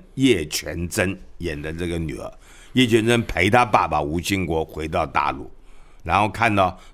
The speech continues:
从未谋面的哥哥耿乐演的真好。那一年，这个很多人说，嗯，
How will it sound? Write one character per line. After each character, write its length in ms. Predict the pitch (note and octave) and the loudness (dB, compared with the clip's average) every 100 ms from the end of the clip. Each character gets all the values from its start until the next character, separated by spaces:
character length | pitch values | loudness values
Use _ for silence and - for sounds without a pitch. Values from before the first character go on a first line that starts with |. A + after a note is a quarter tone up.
| - | -10
从 340 | - F#2+ G2 C3 | -2 0 2 4
未 340 | C3+ G#2 E2+ - | 4 4 2 -4
谋 320 | F2 D#2+ F2 | 0 2 2
面 260 | A2 G2 | 2 2
的 120 | D#2+ D#2 | -2 -4
哥 260 | G#2 G2 | -2 -2
哥 320 | F#2 G2 F#2 - - - - - | 0 -2 -4 -8 -20 -20 -20 -4
耿 280 | A#2 E2 F2+ | -2 0 2
乐 200 | A#2+ F2+ | 2 2
演 280 | C#2+ B1 C2+ | -4 -8 -12
的 140 | G#1 E2+ | -16 -8
真 240 | - A#2+ | 0 0
好。 280 | A2 D2+ A#1+ D2 F2 E2 E2+ | 0 -4 -6 -6 -6 -4 -4
那 80 | |
一 80 | D#2+ | -4
年， 260 | C#2+ A#1+ - - - - - - - - - | -6 -10 -14 -20 -20 -20 -20 -20 -20 -20 -18
这 140 | - F2+ | -6 -2
个 340 | F2+ E2+ E2 - _ _ | 0 -2 -4 -10 _ _
很 160 | - F#2+ | -4 0
多 140 | A2 | 2
人 120 | G2+ F#2 | 2 0
说， 200 | G2+ F#2 | 0 -2
嗯， 280 | A2 A2 | -2 -4